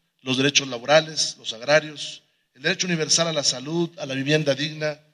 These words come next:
y decorosa, a la educación pública y gratuita y otros de no menor importancia. La reforma del dos mil, del dos mil once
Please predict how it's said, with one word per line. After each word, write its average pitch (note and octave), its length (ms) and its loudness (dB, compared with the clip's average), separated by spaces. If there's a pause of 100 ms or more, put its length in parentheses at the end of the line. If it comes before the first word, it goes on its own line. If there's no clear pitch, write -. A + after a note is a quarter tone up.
(360)
y B2+ 60 -20
decorosa, D3+ 580 -4 (160)
a C#3 60 -20
la C#3 80 -12
educación D3 460 2
pública F3 440 -12
y C3+ 60 -8
gratuita E3 640 -10 (400)
y D3+ 60 -6
otros D#3+ 600 0
de B2+ 120 -20
no C#3 140 -10
menor C3 180 -12
importancia. A2+ 680 -12 (1160)
La C3 80 -18
reforma F#3 380 4
del E3+ 100 4
dos D#3 140 -4
mil, E3 100 -4 (320)
del D3 100 -16
dos C#3+ 160 -12
mil D#3+ 120 -6
once F3+ 360 -2